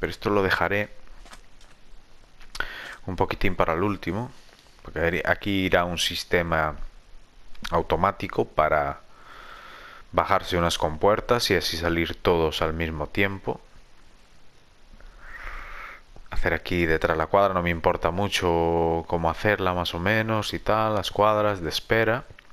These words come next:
Esto quizás cerrarlo y por aquí hacer la entrada de los caballos a las cuadras y esto tenerlo cerrado. Estaría bastante, bastante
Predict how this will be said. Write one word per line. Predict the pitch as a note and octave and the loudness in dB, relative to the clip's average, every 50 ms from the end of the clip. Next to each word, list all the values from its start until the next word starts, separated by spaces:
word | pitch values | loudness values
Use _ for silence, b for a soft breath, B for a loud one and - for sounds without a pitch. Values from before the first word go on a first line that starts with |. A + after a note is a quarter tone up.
| - - B B B B B B B B B B B B B B B B B B B B B B - - | -20 -20 B B B B B B B B B B B B B B B B B B B B B B -2 2
Esto | - C#3 C3 - - A2 - | 2 2 2 2 0 -2 -2
quizás | - F#2 G2 F#2 - - C3 B2+ A#2 - | -2 -2 -4 -2 0 0 0 0 2 2
cerrarlo | - - - - F#2 F2 F2 G#2 A#2+ A#2 A2 - A2 G#2+ B2 - - | 4 6 6 6 6 6 4 2 2 2 0 0 -2 -2 -4 -4 -2
y | - G#2 G2 | -2 -2 0
por | - G2+ F#2+ | 2 4 4
aquí | F#2+ F#2 - - B2+ A#2+ | 4 2 2 2 4 4
hacer | G2+ - - - A#2 A2 - | 4 4 4 2 2 4 4
la | F#2+ F2+ | 2 2
entrada | F2 F2 E2+ - A2+ A2 G2+ G2 F2+ | 2 0 0 2 2 4 4 4 4
de | F2 | 4
los | F#2+ G#2+ G#2 - | 2 2 0 0
caballos | - - E2+ E2 F2 G2+ G#2 F#2+ F2 D#2+ - - | 0 0 2 4 4 4 4 2 0 0 0 0
a | G2+ G2+ | 0 0
las | F2+ E2 - - | 0 -2 -6 -6
cuadras | - - G2 F#2+ F2 E2+ F2 G2+ A#2 A#2 - B B B B B B B B B B B B - | -2 2 2 4 4 2 0 -2 -4 -6 -10 B B B B B B B B B B B B -8
y | - F#2 F#2+ | -2 0 0
esto | G#2 - - - G2 | 0 0 0 -2 -2
tenerlo | - - F2+ F2+ G2 G#2 A2+ A2+ G#2+ | 0 0 0 0 -2 -2 -4 -6 -6
cerrado. | - - - D#2 C#2+ D#2 D#2 D2 C#2 C2+ D2+ - - - - - - - - - - - - - - - - - - - - - B B B B B B B B B B B B - - | -4 -4 -4 -2 0 0 0 0 0 -4 -8 -12 -14 -18 -20 -20 -20 -20 -20 -20 -20 -20 -20 -20 -20 -20 -20 -20 -20 -20 -20 -20 B B B B B B B B B B B B -12 -10
Estaría | - - - - F2+ F2 G#2+ A#2 B2 C3 - | -8 -4 0 0 2 2 4 2 2 2 0
bastante, | - F#2 F2+ - - - - G#2+ A2 A2+ A#2 - - - | 0 -2 -2 0 -2 -2 -2 -2 -2 -2 -4 -6 -6 -6
bastante | - - - - - - G2 G#2 A2 A2 - - - | -6 -6 -6 -6 -4 -4 -4 -4 -4 -8 -10 -10 -10